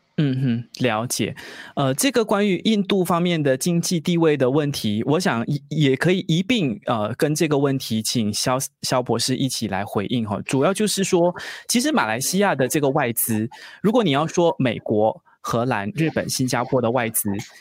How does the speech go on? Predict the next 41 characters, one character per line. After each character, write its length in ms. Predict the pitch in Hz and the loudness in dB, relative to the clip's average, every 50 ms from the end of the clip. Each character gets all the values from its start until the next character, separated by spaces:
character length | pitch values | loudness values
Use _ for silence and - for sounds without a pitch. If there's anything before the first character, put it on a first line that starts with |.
| _ _ | _ _
其 140 | - 196 | 0 0
实 120 | 190 262 262 | 2 0 0
占 200 | - 294 277 226 | 2 2 2 2
马 120 | 160 123 110 | 2 2 0
来 120 | 113 131 | 0 0
西 140 | 143 - 196 | 0 2 2
亚 160 | 196 185 156 | 2 2 2
的 280 | 139 131 113 110 110 - 180 | 2 2 2 2 0 -2 -2
这 120 | - 190 175 | -2 0 2
个 80 | 180 | 2
外 160 | 175 170 151 | 2 2 2
资 100 | 147 147 | 0 -2
比 160 | 143 - 117 104 | -2 -2 -2 0
例 160 | 117 127 123 | 0 0 0
还 140 | - 123 147 | 0 0 0
要 120 | 185 170 - - _ _ _ _ _ _ _ _ | 0 0 -2 -4 _ _ _ _ _ _ _ _
高 360 | - - 175 196 214 226 233 220 - - | -2 0 4 4 4 4 4 0 0 0
于 160 | 110 101 107 | -2 -2 0
中 280 | - - 135 131 143 143 | 0 0 0 2 0 -2
国。 220 | - 101 95 95 | -2 -2 -2 -2
其 160 | - - 147 | -2 -2 -2
实 200 | 147 - 156 160 - - - - - | 0 2 0 0 0 -4 -12 -10 -6
去 240 | - - 254 240 190 | -4 -2 0 0 2
年 320 | 135 110 95 92 101 104 - - - _ | 0 0 0 -2 -4 -6 -8 -12 -8 _
美 280 | - 143 143 117 104 | -2 0 0 0 -2
和 260 | - - 135 123 117 | -2 -2 0 0 0
日 180 | 143 175 208 156 | 0 0 0 0
新 380 | 135 - - 131 120 117 123 139 - _ | 0 0 -2 -2 0 -2 -2 -4 -8 _
这 100 | - 196 | 0 0
四 160 | 190 - - 180 | 0 0 0 0
个 100 | 170 135 | 0 0
国 160 | - 113 110 | 2 0 0
家 200 | - 127 113 117 | 2 0 0 2
的 180 | 110 110 101 | 0 0 0
外 220 | - 135 143 123 113 | 2 0 0 0 0
资 240 | - - - 110 113 | -2 -4 -4 -2 -2
是 280 | - - 147 131 120 - 135 - | -2 -2 0 0 -2 -2 0 -2
占 180 | 180 139 123 | -2 0 0
了 80 | 117 104 | -2 -2
八 220 | - 117 110 117 | 0 -2 -2 0
成， 200 | - - - - | -2 -2 -4 -4